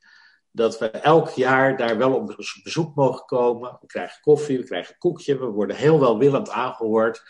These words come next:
En die politici die zeggen tegen ons: 'Ja, dat is inderdaad heel ernstig wat u daar vertelt.'" Hè, de misstand in de bio-industrie, de jacht, nou, wat ook maar, de visserij. Maar ze zeggen: "Wij, wij merken dat die mensen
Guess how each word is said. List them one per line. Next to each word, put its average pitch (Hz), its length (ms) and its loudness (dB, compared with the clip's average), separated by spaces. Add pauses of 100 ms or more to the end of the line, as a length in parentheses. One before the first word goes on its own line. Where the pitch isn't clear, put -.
(420)
En 131 100 -2
die 123 120 -4
politici 123 560 -2
die 95 140 -10
zeggen 160 320 0
tegen 107 380 -4
ons: - 160 -20
'Ja, 135 220 0
dat - 160 -10
is 101 120 -12
inderdaad 101 380 -8
heel 110 260 0
ernstig - 400 -10
wat 123 180 -8
u 127 60 -6
daar 117 260 -2
vertelt.'" 113 680 -6
Hè, 92 200 -14
de - 100 -16
misstand 90 440 -12
in 92 60 -10
de 101 120 -8
bio-industrie, 107 880 -2
de 87 140 -8
jacht, 107 420 -4
nou, 80 220 -16
wat - 200 -12
ook 95 120 -16
maar, 101 220 -10 (720)
de - 120 -20
visserij. 92 640 -10 (420)
Maar 147 600 0
ze - 160 -8
zeggen: 135 500 0
"Wij, 135 380 0
wij 131 200 -4
merken 143 760 0
dat 131 400 0 (220)
die 135 100 -4
mensen 151 480 0